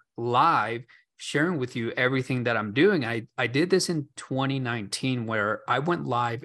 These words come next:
every single day on my Facebook page. And, and that was probably one of the best, um, representations of what it really takes to get a result. Because when I started that,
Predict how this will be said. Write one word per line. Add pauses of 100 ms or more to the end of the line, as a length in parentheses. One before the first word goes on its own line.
every
single
day
on
my
Facebook (100)
page. (540)
And,
and
that
was
probably
one
of
the (200)
best, (680)
um,
representations
of
what
it
really
takes (140)
to
get
a
result.
Because
when
I
started
that,